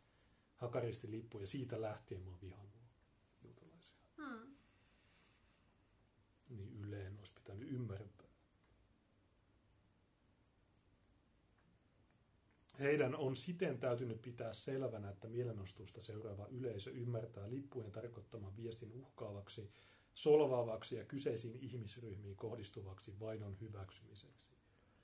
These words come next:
Speaker 1: No, harmi, että mä en ole syytteessä tästä. Kun, kun mä kuuntelin niitten syytettyjen vastaukset tähän,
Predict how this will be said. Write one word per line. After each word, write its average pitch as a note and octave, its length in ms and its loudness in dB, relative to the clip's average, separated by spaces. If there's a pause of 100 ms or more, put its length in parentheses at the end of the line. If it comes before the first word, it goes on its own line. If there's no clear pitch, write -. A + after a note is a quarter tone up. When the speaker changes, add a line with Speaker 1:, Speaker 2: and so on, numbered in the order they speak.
(1900)
Speaker 1:
No, A#2+ 320 4 (640)
harmi, A3+ 280 2
että C#3+ 140 2
mä E3 120 6
en C#3+ 80 4
ole A2+ 80 2
syytteessä G#2 560 -2
tästä. - 420 -14
Kun, - 240 -14 (220)
kun B2+ 100 -4
mä D3 100 6
kuuntelin F#3+ 500 8
niitten A#2+ 580 0 (440)
syytettyjen A2 760 0
vastaukset - 840 -4
tähän, G2+ 280 -16